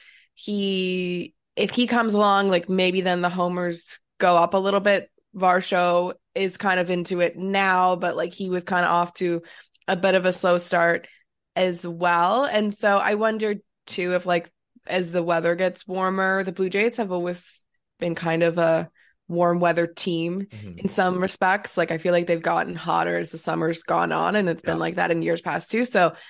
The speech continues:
Speaker 1: I do wonder if the home runs will kind of, like, come along as the season keeps going. But yeah, I mean, I think that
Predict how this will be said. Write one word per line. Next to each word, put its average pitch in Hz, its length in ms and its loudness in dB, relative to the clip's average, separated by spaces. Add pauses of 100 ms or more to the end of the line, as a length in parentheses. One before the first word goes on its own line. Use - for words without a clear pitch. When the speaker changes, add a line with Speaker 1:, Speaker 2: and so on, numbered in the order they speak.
(140)
Speaker 1:
I 214 80 2
do 226 180 2
wonder 202 220 2
if 196 80 -2
the 185 100 -2
home 175 220 0
runs 165 180 -2
will 175 80 -6
kind 165 200 -2
of, 165 60 0
like, 165 180 -2
come 160 220 -2
along 165 380 0
as 175 80 -6
the 170 100 -4
season 190 520 -2 (340)
keeps 208 280 -6
going. 208 640 2
But 220 420 2 (200)
yeah, 294 360 4
I 254 120 2
mean, 254 260 0
I 247 80 0
think 302 280 -4
that 427 260 0